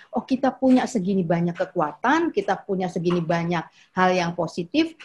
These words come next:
yang nanti ini pasti kita akan mampu,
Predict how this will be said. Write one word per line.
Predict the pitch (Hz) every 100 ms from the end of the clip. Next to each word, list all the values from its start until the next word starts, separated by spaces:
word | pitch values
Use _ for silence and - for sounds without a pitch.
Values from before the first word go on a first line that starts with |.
| - -
yang | 208 185 185
nanti | 294 392 381 294 254
ini | 233 185 220 311 _ _ _ -
pasti | 254 - 359 349
kita | 247 262
akan | - 220 - 208 202
mampu, | 196 185 175 - 302 330